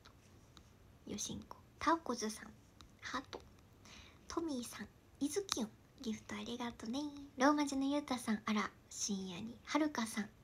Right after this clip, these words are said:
たかみーさん、ありがとう。ひろぽんさん、いらっしゃい。にじいろさん、ココア、ありがとう。ずずず、りゅう、ありがとう、ギフト。エイジさん、いらっしゃい。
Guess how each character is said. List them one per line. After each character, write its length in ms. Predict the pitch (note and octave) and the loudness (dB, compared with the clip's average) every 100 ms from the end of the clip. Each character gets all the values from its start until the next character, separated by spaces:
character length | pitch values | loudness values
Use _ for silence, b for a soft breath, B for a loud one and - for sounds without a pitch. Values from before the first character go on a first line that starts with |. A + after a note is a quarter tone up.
| - | 0
た 100 | C#4 | 2
か 160 | C#4 C4+ | 4 2
み 320 | A#3+ G#3 A3 | 2 0 -2
ー 0 | |
さ 160 | - G#3+ | -6 -6
ん、 60 | |
あ 60 | A#3 | -6
り 100 | - | -6
が 100 | A3 | -8
と 160 | A3 - | -8 -12
う。 20 | - - B B B B B | -14 -20 B B B B B
ひ 120 | - | 0
ろ 100 | F4 | 0
ぽ 220 | E4+ - | 0 0
ん 140 | G#3 G#3+ | 0 0
さ 160 | - | -6
ん、 60 | G#3 | -6
い 40 | |
ら 80 | G#3 | -6
っ 80 | A3 | -8
し 160 | - D#4 | -4 -4
ゃ 20 | |
い。 120 | D#4+ - - - | -4 -8 -12 -2
に 140 | C#4 | 0
じ 160 | D#4+ D#4+ | 2 2
い 40 | |
ろ 80 | D#4+ | 0
さ 200 | - G#3+ | 2 0
ん、 60 | - - - - - | 0 -8 -20 -20 0
コ 100 | - | 2
コ 240 | - - G3+ | 4 2 0
ア、 20 | |
あ 40 | - - - - - - | -4 -10 -20 -20 -20 -18
り 180 | - - | -16 -16
が 80 | - | -14
と 80 | - | -16
う。 20 | - - - - - - - B B B B B | -16 -20 -20 -18 -18 -18 -16 B B B B B
ず 140 | - G3+ | -10 -8
ず 180 | F#3+ - | -8 -8
ず、 220 | - - - - - | -8 -10 -14 -16 -4
り 120 | A#3+ | 2
ゅ 40 | E4+ | 2
う、 80 | C#4 - - - - | 2 -6 -20 -18 -12
あ 60 | - | -8
り 100 | A#3+ | -6
が 120 | A#3+ - | -6 -10
と 180 | - A3+ | -10 -8
う、 140 | A3+ | -8
ギ 100 | A3 | -8
フ 100 | G#3+ - | -8 -10
ト。 140 | - - - - - | -16 -16 -20 -10 2
エ 40 | E4 | 4
イ 140 | D#4+ | 4
ジ 160 | B3+ A#3 | 2 0
さ 140 | G#3+ | 2
ん、 100 | G#3 | 2
い 60 | G#3 | 2
ら 120 | G#3 | 0
っ 40 | |
し 160 | G#3+ | 2
ゃ 20 | |
い。 80 | F#3+ | 2